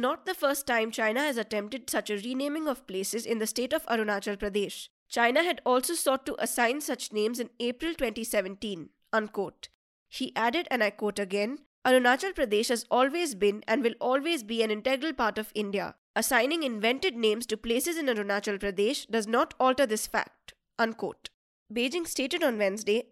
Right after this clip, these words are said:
according to the state-run Global Times, that the names of fifteen sites in Zhangnan had been standardized in Chinese characters, Tibetan script, and the Roman alphabet. Arunachal Pradesh is referred to as Zhangnan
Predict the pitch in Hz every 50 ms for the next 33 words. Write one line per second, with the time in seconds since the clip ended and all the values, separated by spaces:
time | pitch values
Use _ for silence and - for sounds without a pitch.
0 | - 220 220 - 240 233 240 311 339 330 311 226 220 - - - 262 262 294 -
1 | 285 294 294 285 240 233 226 233 226 285 - 247 233 214 175 202 214 254 269 -
2 | - _ _ _ - 240 240 226 254 254 247 254 285 349 339 339 294 - - 269
3 | 262 - - 320 339 370 381 - - 240 180 208 262 - - - 254 240 208 214
4 | 220 240 285 320 277 202 175 185 202 233 - - - - - - 254 226 220 208
5 | 247 240 - - - 240 240 262 277 311 269 311 330 349 339 - - 269 240 -
6 | - 254 247 254 262 294 339 330 - 285 240 220 202 202 202 - - 208 214 240
7 | 247 - _ _ _ _ - - 254 220 254 269 269 349 330 311 - - - 226
8 | 233 226 _ - - - - 247 269 320 311 240 220 214 214 220 220 - - 220
9 | 220 220 - 247 208 196 - - - - - _ _ _ _ _ _ _ - 233
10 | 226 240 240 254 277 269 359 359 339 302 254 202 202 190 202 226 - - 220 214
11 | 208 208 226 233 - - 311 330 320 - 269 220 - 196 202 190 196 214 233 269
12 | 294 262 220 196 196 226 262